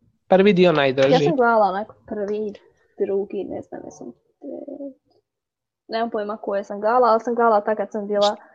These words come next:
Speaker 2: mala, pa se baš ne sjećam. Ali bih htjela ponovo pogledat.
Speaker 1: Jo, ja ne znam, ja, ja i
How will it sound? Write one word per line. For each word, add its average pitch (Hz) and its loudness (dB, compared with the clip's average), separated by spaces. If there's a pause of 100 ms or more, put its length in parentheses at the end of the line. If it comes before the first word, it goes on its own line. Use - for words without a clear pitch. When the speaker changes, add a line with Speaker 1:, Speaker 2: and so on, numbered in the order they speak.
(300)
Speaker 2:
mala, 202 2
pa 196 -10
se 202 -8
baš 208 -2
ne 185 -8
sjećam. 190 -12 (100)
Ali 208 -6
bih 214 -6
htjela 208 0
ponovo 190 -6
pogledat. 196 -6 (500)
Speaker 1:
Jo, 190 -2
ja 170 2
ne 143 0
znam, 151 -4
ja, 185 4
ja 190 4
i 202 2